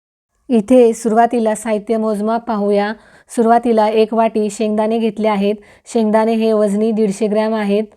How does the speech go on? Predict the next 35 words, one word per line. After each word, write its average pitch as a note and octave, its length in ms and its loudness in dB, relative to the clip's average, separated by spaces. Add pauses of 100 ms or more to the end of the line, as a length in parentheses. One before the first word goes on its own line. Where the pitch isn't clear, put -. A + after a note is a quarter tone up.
(320)
यानंतर A3 640 0
या A3 200 2
इथे G#3+ 320 0
एक A3+ 300 0
वाटी G#3+ 300 -2
गावरान A3 400 0
तीळ A#3 240 0
घेतले G#3 320 -2
आहेत. G#3 300 -2 (500)
तीळ A#3+ 140 4
हे A3+ 220 2
वजनी G#3+ 380 0
दीडशे G#3 360 -2
ग्रॅम A3 240 -2
घेतले G#3+ 280 -4
आहेत. G#3 260 -2 (1300)
तुम्ही A#3 260 4 (120)
इथे G#3 320 2
पॉलिश G#3+ 480 0
तीळ A3+ 180 2
वापरले A3 540 0
तरीही A3 300 0
चालेल, G#3+ 400 0
पण A3 320 -2 (380)
गावरान A3 340 4
तिळाने A3 420 -2
चिक्की A3 420 -6
छान A3 220 -2
बनते. G#3 580 0 (720)
यानंतर A3+ 640 2
इथे G#3+ 380 0
दोन A3+ 220 0
वाट्या G#3+ 400 0
गूळ A3+ 260 0
घेतले. A3 520 0